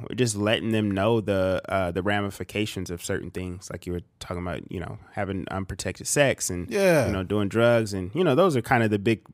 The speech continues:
Speaker 1: biggest hurdles in terms of, like, teenagers. Like, if you,
Speaker 2: Yep.
Speaker 1: if you can manage to always use a condom and stay away from drugs and alcohol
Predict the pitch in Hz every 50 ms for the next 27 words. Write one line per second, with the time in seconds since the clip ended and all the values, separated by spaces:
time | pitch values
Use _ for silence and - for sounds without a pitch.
0 | - 113 113 123 120 113 110 - - 113 113 113 104 98 92 98 98 95 - 101
1 | 98 101 95 95 95 92 90 90 - - - 101 98 95 90 85 87 87 90 87
2 | 90 87 87 78 - 95 107 135 170 185 170 71 85 113 147 185 - 123 131 185
3 | 208 185 139 123 127 131 135 131 123 - - - - - 113 123 127 131 123 120
4 | 120 127 123 117 110 - 120 120 117 113 117 110 107 101 - - - 113 113 113
5 | 113 113 113 110 - 104 98 101 110 110 110 113 110 110 104 101 101 92 64 73
6 | 101 110 - 113 110 113 117 117 113 113 117